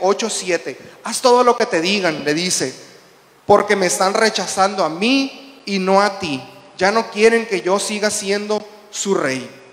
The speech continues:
Y aquí vamos a ver algo importante, hermanos. Si Israel no hubiera pedido un rey, nunca hubieran tenido un rey.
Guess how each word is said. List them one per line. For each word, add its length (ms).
Y 100
aquí 240
vamos 260
a 80
ver 160
algo 220
importante, 560
hermanos. 460
Si 480
Israel 880
no 220
hubiera 480
pedido 400
un 160
rey, 400
nunca 480
hubieran 460
tenido 360
un 200
rey. 200